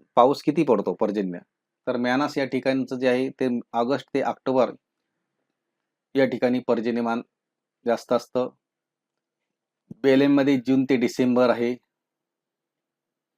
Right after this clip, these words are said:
आणि पोर्तो ॲलेग्रे या, त्या ठिकाणी जानेवारी ते फेब्रुवारी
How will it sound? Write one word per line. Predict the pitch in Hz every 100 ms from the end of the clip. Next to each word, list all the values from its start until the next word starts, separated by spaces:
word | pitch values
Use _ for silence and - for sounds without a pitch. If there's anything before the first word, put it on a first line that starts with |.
| _ _ _ _ _ _ _ -
आणि | 113 117 - _ -
पोर्तो | 123 120 139 -
ॲलेग्रे | 123 120 127 131
या, | 123
त्या | 104 120 117
ठिकाणी | 117 120 113
जानेवारी | 110 113 120 123
ते | 135
फेब्रुवारी | - 110 117 131 123